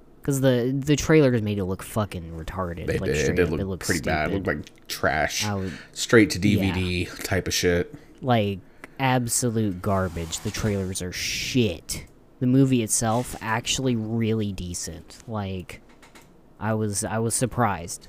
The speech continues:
Speaker 1: at how, at how good it was. So
Speaker 2: I heard it has a lot of girl bossing in it.
Speaker 1: There is a lot of girl bossing in it too, yes.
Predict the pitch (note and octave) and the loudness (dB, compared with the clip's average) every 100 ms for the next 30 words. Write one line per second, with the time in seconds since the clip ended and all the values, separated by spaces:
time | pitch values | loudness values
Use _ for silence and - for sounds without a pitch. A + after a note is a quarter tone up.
0 | - A#2+ A2 G#2 G2+ F#2+ - G#2+ G2+ G2 | -14 -8 -4 -4 -4 -8 -8 -8 -6 -4
1 | F#2+ F#2 F2+ F#2 F2 C2+ D2 D#2+ - - | -6 -8 -8 -8 -8 -10 -12 -10 -12 -14
2 | - - G2+ F#2 F#2 B2 C#3+ C3 C3 A#2 | -18 -10 -6 -2 2 4 6 6 6 6
3 | A2 A2 F2+ - F#2+ G#2+ G2 D#2+ D#2+ - | 6 6 4 0 4 4 4 0 -2 -4
4 | E2 D#2+ D#2+ - - - - - - - | -4 -4 -6 -8 -16 -20 -20 -20 -20 -20
5 | - - - - - - - - D3+ D#3+ | -20 -20 -20 -20 -20 -20 -6 2 4 6
6 | C#3+ C#3 C#3 B2+ C3 A#2+ A2+ A#2+ B2+ A#2+ | 4 4 4 4 4 4 2 2 0 -2
7 | A2 A2 G#2+ - G#2+ G2 G2 F#2 F2 F2 | 0 -2 -4 -4 -2 -2 -2 -2 -4 -4
8 | F#2+ - - | -4 -4 -6